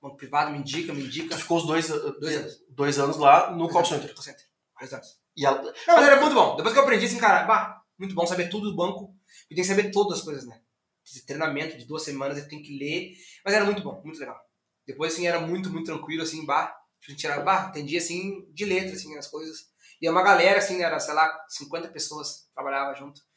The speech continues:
Speaker 1: Então tinha churrasco da galera, futebol da galera, encontro da galera. Então realmente foi muito bom. E foi lá que eu conheci a minha primeira namorada.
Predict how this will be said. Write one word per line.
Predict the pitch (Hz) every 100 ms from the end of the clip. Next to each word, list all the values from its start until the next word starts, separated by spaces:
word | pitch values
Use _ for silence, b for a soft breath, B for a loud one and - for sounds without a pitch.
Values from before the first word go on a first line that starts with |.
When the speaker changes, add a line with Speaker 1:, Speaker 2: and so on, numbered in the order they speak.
| _
Speaker 1:
Então | -
tinha | - 160
churrasco | 160 143 147 -
da | 143
galera, | 135 143 135
futebol | - - 135 147 151
da |
galera, | 139 131 131 139 139 135 - b b
encontro | 151 143 147 160 156
da | 139
galera. | 135 135 139 139 - - _ _ _
Então | 160 175
realmente | 185 190
foi | 220 240
muito | 208 208 214
bom. | 170 - - 202
E |
foi | 190 180
lá |
que | 180
eu |
conheci | 196 190 190
a |
minha | 185
primeira | 175 175
namorada. | 185 185 170 -